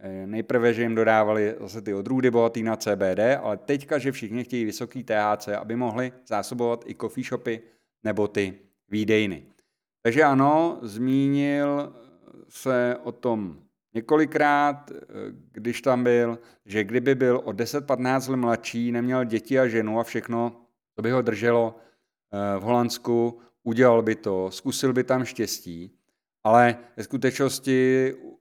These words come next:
s-, už spousta lidí si myslí to samý. Mahmud říkal, že tam viděl dost Evropanů, který už zná ze scény, z konopné scény v Evropě, který nyní zkouší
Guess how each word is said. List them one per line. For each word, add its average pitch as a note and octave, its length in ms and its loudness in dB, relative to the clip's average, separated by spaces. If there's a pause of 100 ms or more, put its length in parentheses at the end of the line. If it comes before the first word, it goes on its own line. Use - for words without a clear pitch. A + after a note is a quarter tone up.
(140)
s-, - 440 -12 (100)
už C3+ 380 -4
spousta C#3 580 -2
lidí B2+ 560 -2 (320)
si - 120 -4
myslí C3 320 0
to C3+ 120 -4
samý. A#2 580 0 (460)
Mahmud A#2+ 280 -4
říkal, A#2 300 0
že A#2+ 60 -4
tam B2 180 -2
viděl B2 320 2
dost A#2+ 360 -6
Evropanů, A2+ 560 -2
který A#2 280 -4
už A#2 180 -8
zná A2 240 -2
ze A2 140 -6
scény, A2 600 -6
z - 60 -12
konopné A2+ 380 -6
scény A2 380 -6
v - 100 -16
Evropě, G#2 440 -6
který A2 300 -6
nyní A2 460 -6
zkouší A2 720 -8